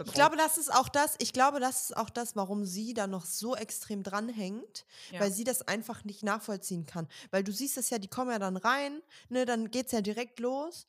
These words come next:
Speaker 1: und er war ja direkt so, ja, er war einfach nicht happy mit der Beziehung und sie war einfach nur so, ja, aber wie, wo, was?
Speaker 2: Ja, ja,
Speaker 1: Ich möchte
Speaker 2: genau.
Speaker 1: das verstehen, so
Speaker 2: Ja.
Speaker 1: nach dem Motto.
Speaker 2: Ja.
Speaker 1: Und er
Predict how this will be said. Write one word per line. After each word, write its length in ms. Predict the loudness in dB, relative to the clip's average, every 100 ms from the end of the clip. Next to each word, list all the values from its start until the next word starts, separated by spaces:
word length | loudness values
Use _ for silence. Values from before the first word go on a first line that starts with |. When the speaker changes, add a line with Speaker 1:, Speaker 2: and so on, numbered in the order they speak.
| -16 -6
Speaker 1:
und 140 | -4
er 300 | 2 2 4
war 100 | 4
ja 140 | 2 2
direkt 320 | 0 -4 -6
so, 100 | -2
ja, 120 | 0
er 160 | 0 0
war 100 | 0
einfach 200 | 0 -2
nicht 200 | -4 -6
happy 180 | -6 -4
mit 160 | -4
der 60 | -6
Beziehung 300 | -6 -6 -2
und 120 | -4
sie 120 | -2
war 120 | -2 0
einfach 300 | -2 -2 0
nur 180 | 0
so, 200 | 0 -2 -4 -14 -20 _
ja, 180 | 0 0
aber 280 | -2 -4 -4
wie, 260 | -6 -4 -2
wo, 200 | 0 -2 4
was? 120 | 4
Speaker 2:
Ja, 120 | 6
ja, 140 | 2 0
Speaker 1:
Ich 200 | -6 -4
möchte 260 | -2 0 4
Speaker 2:
genau. 20 |
Speaker 1:
das 200 | 4 4
verstehen, 640 | 0 -4 -2 0 0 0
so 160 | 2 2
Speaker 2:
Ja. 120 | 4
Speaker 1:
nach 80 | 2
dem 160 | 0 0
Motto. 520 | 0 0 0 0 -2 -20 -12
Speaker 2:
Ja. 160 | -6 0
Speaker 1:
Und 200 | 2 2
er 100 | 2